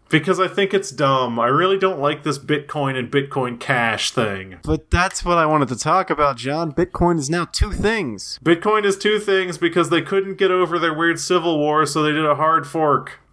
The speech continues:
Speaker 2: They did a hard fork, meaning that for some of the people who are gonna do Bitcoin, they're moving on to a bigger and better blockchain of,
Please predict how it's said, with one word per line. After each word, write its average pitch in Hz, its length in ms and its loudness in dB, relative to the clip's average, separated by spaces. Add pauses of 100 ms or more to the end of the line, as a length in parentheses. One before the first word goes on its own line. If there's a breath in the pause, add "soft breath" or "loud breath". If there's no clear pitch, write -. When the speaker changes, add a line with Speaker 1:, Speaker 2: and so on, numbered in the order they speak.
(240)
Speaker 2:
They 143 120 -2
did 165 140 0
a 143 160 2
hard 170 500 2
fork, - 580 2 (440 soft breath)
meaning 156 280 0
that 147 220 -2
for 143 140 2
some 202 300 2
of 202 80 0
the 160 80 0
people 131 380 0
who 123 100 2
are 120 80 2
gonna 117 200 -2
do 117 180 -2
Bitcoin, 135 520 -2
they're 139 100 0
moving 151 280 0
on 139 160 0
to 143 120 -4
a 123 40 -2
bigger 156 480 -2
and 123 180 -4
better 147 240 4
blockchain 131 840 2
of, 113 280 -4